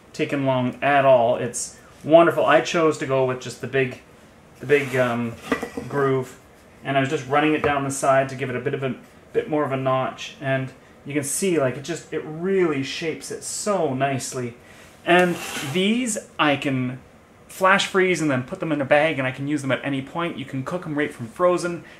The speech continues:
They're, it's really easy. I mean, it doesn't get much easier than that. But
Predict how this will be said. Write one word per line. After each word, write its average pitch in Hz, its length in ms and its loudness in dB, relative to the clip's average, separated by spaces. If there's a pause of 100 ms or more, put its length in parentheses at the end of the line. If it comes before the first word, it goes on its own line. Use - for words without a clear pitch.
(140)
They're, 156 120 -4
it's - 340 -12 (240)
really 175 560 2
easy. 120 340 -2
I 123 40 0
mean, 147 180 -2
it 143 80 -4
doesn't 160 220 -2
get 147 160 0
much 123 180 -6
easier 113 300 -8
than 117 160 -4
that. 117 280 -6 (400)
But 170 280 8